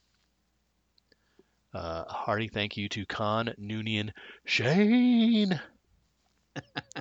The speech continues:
I feel dumber and dumber every week doing that. Uh,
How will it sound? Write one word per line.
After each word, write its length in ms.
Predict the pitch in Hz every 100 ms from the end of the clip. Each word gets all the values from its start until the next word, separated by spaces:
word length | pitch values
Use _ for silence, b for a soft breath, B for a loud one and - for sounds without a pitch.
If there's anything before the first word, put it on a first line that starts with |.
| - - - - - - - B B B B _ _ _ _ _ B B
I 40 | 107
feel 160 | 123
dumber 280 | 101 90 87
and 100 | 82
dumber 220 | 78 76 76
every 140 | 78
week 200 | 78 82
doing 180 | 80 78
that. 160 | 82 - B B B B _
Uh, 460 | 104 101 101 95